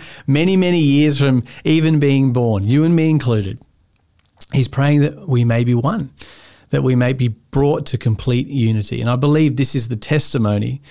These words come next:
of the healing that came from my relationship with my sister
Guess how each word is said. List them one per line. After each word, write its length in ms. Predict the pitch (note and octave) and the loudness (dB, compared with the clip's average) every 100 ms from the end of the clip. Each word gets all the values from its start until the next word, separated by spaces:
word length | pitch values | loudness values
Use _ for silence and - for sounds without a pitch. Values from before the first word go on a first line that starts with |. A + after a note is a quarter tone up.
| - - | -20 -8
of 200 | B2 A#2 | -4 -2
the 80 | A#2+ | -4
healing 500 | G2+ A#2 C3 A#2 A2+ | -2 0 0 0 -2
that 140 | A2 - | -4 -6
came 340 | B2 A#2 A2+ | -2 0 0
from 220 | - A#2 | 0 0
my 160 | A2 G#2+ | 0 0
relationship 720 | A2 A#2 A#2 B2 A2+ B2+ - _ _ | 0 0 -2 -2 -4 -4 -8 _ _
with 160 | B2+ A2 | -4 -2
my 160 | G#2+ | -2
sister 460 | G2+ B2+ - - | -2 -4 -6 -8